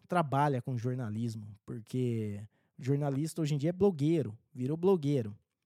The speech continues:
né? Eu lembro quando, ah, a Folha era, tipo assim, eh, era, não tinha erro gramatical, claro que não tinha também internet nessa época. Talvez tinha erro gramatical, mas a gente não via, porque não, não dava pra,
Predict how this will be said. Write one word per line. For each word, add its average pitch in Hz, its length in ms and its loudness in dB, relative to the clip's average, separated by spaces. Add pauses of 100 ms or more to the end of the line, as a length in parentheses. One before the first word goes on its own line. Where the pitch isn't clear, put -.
(100)
né? 127 160 -2
Eu 120 60 2
lembro 185 280 2
quando, 156 420 4 (540)
ah, 117 480 -2
a 131 160 0
Folha 143 680 2 (600)
era, 208 560 -4 (220)
tipo - 180 -6
assim, 120 360 -4
eh, 101 260 -10 (220)
era, 131 340 -2 (220)
não 139 160 -2
tinha 214 260 -2
erro 214 240 6
gramatical, 185 840 -2
claro 147 280 -2
que 196 80 -6
não 190 160 -2
tinha 175 240 -6
também 170 260 -2
internet 165 640 0
nessa 107 280 -10
época. 110 380 -10 (420)
Talvez 143 300 0
tinha 208 360 4
erro 127 180 4
gramatical, 131 520 4
mas 180 160 2
a 139 40 4
gente 151 300 -2
não 190 160 2
via, 165 360 2
porque - 260 -6
não, 156 260 0
não 127 200 -2
dava 147 360 4
pra, 110 220 -8